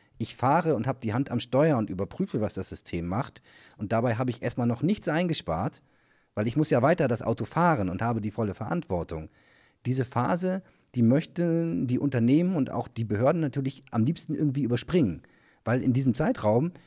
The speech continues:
habe ich ja im Zweifelsfall überhaupt gar keinen Effizienzgewinn, sondern es ist irgendwie anstrengender vielleicht sogar noch, ne? Weil wir müssen uns alle umstellen und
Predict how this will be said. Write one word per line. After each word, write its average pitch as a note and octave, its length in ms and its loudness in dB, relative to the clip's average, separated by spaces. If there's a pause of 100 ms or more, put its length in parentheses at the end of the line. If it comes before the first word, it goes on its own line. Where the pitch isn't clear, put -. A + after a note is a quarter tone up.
(160)
habe C#3+ 140 0
ich C#3+ 80 -4
ja C#3 80 0
im C#3 80 2
Zweifelsfall C#3+ 540 0
überhaupt C3 260 2
gar C#3+ 160 4
keinen D3 200 2
Effizienzgewinn, G#2+ 840 -2
sondern B2+ 200 4
es A2 80 0
ist G#2+ 120 -2
irgendwie A2+ 240 2
anstrengender F2+ 600 0
vielleicht D2+ 320 -6
sogar D2+ 280 -4
noch, C#2 200 -14
ne? B2 100 0
Weil A#2 160 0
wir - 20 -6
müssen D#2 180 -8
uns - 80 -8
alle G#2 160 0
umstellen D#3 640 4
und F2+ 280 -2